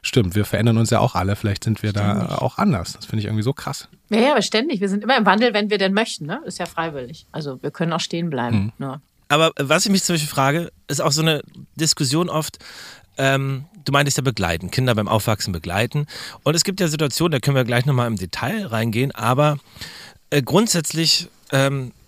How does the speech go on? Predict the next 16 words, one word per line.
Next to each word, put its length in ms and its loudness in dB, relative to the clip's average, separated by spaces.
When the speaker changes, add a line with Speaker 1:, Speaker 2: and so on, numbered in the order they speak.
Speaker 3:
Kinder 320 6
haben 140 2
ja 60 2
natürlich 280 -2
Phasen, 440 2
wo 60 -2
sie 120 -4
bockig 320 -2
sind, 180 -4
zickig 240 -2
sind, 320 -2
sich 240 -4
W-, 400 -8
Wut 300 2
rauslassen 540 2
müssen. 340 -2